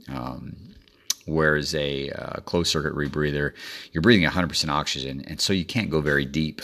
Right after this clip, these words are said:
Uh, you, you run the risk of oxygen toxicity, and so you gotta stay relatively shallow with that. But with the Mark sixteen, you could, you can go pretty deep. Um, it has a mixture of,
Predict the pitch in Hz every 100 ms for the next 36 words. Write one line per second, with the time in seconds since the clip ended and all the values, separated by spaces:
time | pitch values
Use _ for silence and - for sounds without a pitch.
0 | - - - 64 - - - 76 73 67
1 | - - - 73 69 76 71 69 71 69
2 | 71 - - 62 - 71 - 69 67 62
3 | 76 - 90 - 71 67 - - - -
4 | - - - 78 90 82 78 78 71 82
5 | 85 76 - 80 71 82 80 - 69 71
6 | - 78 73 65 - 64 - - 90 87
7 | 87 98 - 76 - 135 80 69 82 -
8 | - - - 87 71 65 71 69 - 69
9 | 67 73 - - 73 67 64 64 - -
10 | - - _ _ _ - _ - 95 98
11 | 78 78 73 - 78 71 65